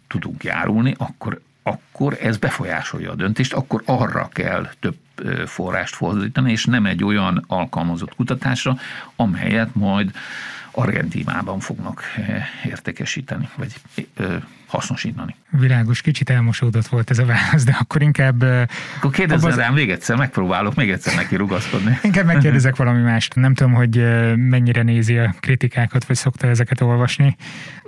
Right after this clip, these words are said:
Speaker 1: Szoktam. Nem ezzel töltöm a napomat, bevallom.
Speaker 2: Ezért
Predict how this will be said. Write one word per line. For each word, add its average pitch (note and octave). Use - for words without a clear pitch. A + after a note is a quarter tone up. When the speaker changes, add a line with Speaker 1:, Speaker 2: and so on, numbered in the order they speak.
Speaker 1:
Szoktam. -
Nem -
ezzel G2
töltöm A2+
a A2+
napomat, G2+
bevallom. G#2
Speaker 2:
Ezért C3+